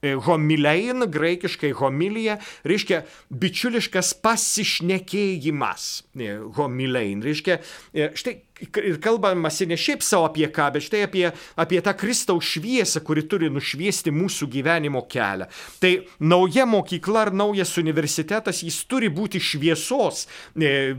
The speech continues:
erdvė, šviesos vieta. Ir kaip s-, kaip, kaip baisu, kai, kai gali tapti, e, Jėzus perspėjo, e, ka-, jeigu, e, e, t-, e, apaštalas, e, jeigu tavo,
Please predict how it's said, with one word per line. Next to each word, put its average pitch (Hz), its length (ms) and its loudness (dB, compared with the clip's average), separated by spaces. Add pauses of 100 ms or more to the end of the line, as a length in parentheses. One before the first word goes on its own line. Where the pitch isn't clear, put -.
erdvė, 147 460 2
šviesos 160 720 0
vieta. 143 460 0 (260)
Ir 160 240 0
kaip 233 240 0
s-, - 280 -4
kaip, 214 400 0
kaip 160 320 -2
baisu, 165 560 2
kai, 180 180 2 (380)
kai 165 220 4 (160)
gali 208 580 6
tapti, 202 580 2 (200)
e, 139 240 -2 (120)
Jėzus 160 460 0
perspėjo, 160 760 0 (220)
e, 123 240 -4
ka-, - 200 -4
jeigu, 156 760 0
e, 139 220 -4
e, 131 400 -4 (100)
t-, - 180 -10
e, 139 140 -10 (480)
apaštalas, 98 920 -8
e, 107 260 -6 (100)
jeigu 156 560 -2
tavo, 151 560 0